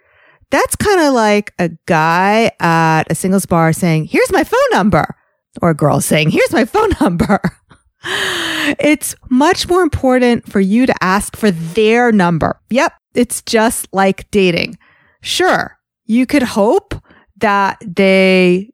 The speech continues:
take the number that they didn't ask for and actually call you. And you can hope that maybe this person shows up at the same bar again.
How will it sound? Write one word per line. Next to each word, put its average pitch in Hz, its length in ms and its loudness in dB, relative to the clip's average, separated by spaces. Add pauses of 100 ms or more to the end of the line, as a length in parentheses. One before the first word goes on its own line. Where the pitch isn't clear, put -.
(120)
take 190 640 -2
the 180 420 2 (200)
number 175 380 2
that 160 160 -2
they 160 120 2
didn't 165 280 0 (120)
ask 180 380 -4
for 190 640 0 (400)
and 175 340 2
actually 170 340 -4
call 151 300 0
you. 269 280 2 (440)
And 220 420 2
you 247 100 0
can 233 140 0
hope 262 380 -2
that 220 300 0 (120)
maybe 220 600 2 (120)
this 202 140 -2
person 202 380 0
shows 196 300 2
up 220 220 0
at 208 120 -2
the 180 60 0
same 202 320 2
bar 170 300 2
again. 262 640 0